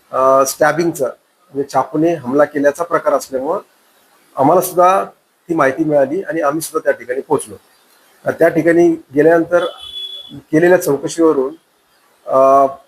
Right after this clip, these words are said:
एक सविता दुर्गाप्रसाद मरसकोले नावाची महिला आहे. आणि ती, तिचा पती जो आहे तो दुर्गाप्रसाद चंदुलाल मरसकोले, या तिच्या पतीने ही जी महिला आहे तिच्या ओळखीच्या इसमावर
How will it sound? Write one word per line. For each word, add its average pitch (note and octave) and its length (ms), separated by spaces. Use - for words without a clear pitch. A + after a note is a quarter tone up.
एक E3+ 220
सविता F3+ 400
दुर्गाप्रसाद E3 680
मरसकोले D#3+ 540
नावाची D#3 340
महिला C3+ 300
आहे. C3+ 240
आणि C3+ 140
ती, D3 80
तिचा D3+ 300
पती E3 300
जो E3+ 120
आहे D#3 140
तो D#3+ 140
दुर्गाप्रसाद E3 640
चंदुलाल D#3 400
मरसकोले, D#3 540
या E3 120
तिच्या F3 240
पतीने F#3 500
ही D3 60
जी G3 120
महिला F3 280
आहे B2 240
तिच्या F#3 440
ओळखीच्या F3 400
इसमावर C#3+ 500